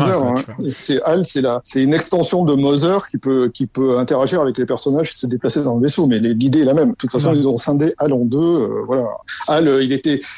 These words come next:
Speaker 1: il était, euh, incarné dans le, dans le film de Kubrick par les, par les capsules, euh, avec laquelle il tue un des deux astronautes. Bon, voilà, ben là, c'est pareil, c'est un corps, euh, c'est, c'est une extension de, de, de,
Speaker 2: Hmm.
Speaker 1: de la volonté de la,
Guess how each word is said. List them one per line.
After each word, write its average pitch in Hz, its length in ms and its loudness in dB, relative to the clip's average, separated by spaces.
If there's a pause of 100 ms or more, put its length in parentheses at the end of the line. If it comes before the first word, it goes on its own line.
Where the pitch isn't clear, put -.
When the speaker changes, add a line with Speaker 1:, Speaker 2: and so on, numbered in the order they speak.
(180)
Speaker 1:
il 120 160 -2
était, 131 320 0
euh, 120 200 2
incarné 139 380 0
dans 131 140 0
le, 120 80 0
dans 123 120 -2
le 123 60 0
film 143 180 -2
de 123 100 0
Kubrick 139 380 0
par 120 120 -2
les, 113 180 -2 (320)
par 131 120 0
les 131 120 2
capsules, 143 520 0
euh, 110 680 0
avec 123 160 2
laquelle 135 240 2
il 117 100 2
tue - 160 -4
un 131 100 2
des 120 120 2
deux 120 180 2
astronautes. 123 600 -2
Bon, 117 160 -2
voilà, 123 240 2
ben 110 120 -2
là, 120 100 0
c'est - 160 -6
pareil, 131 180 -2
c'est 123 160 -6
un 117 100 -4
corps, 135 400 -2
euh, 101 260 -6 (200)
c'est, - 240 -2
c'est 120 100 -2
une 127 80 4
extension 131 540 0
de, 123 180 2
de, 113 160 0
de, 143 160 2
Speaker 2:
Hmm. 113 180 0 (440)
Speaker 1:
de 120 80 -2
la 120 100 2
volonté 123 480 0
de 120 100 0
la, 117 60 2